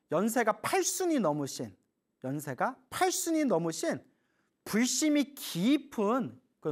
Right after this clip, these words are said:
노보살님이 계시대요. 연세가 팔순이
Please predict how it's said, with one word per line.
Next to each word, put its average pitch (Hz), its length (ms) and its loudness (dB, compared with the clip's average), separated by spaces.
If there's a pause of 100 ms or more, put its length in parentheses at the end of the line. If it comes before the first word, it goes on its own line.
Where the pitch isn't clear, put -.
노보살님이 247 680 2
계시대요. 127 560 -10 (720)
연세가 156 460 -2
팔순이 294 760 -2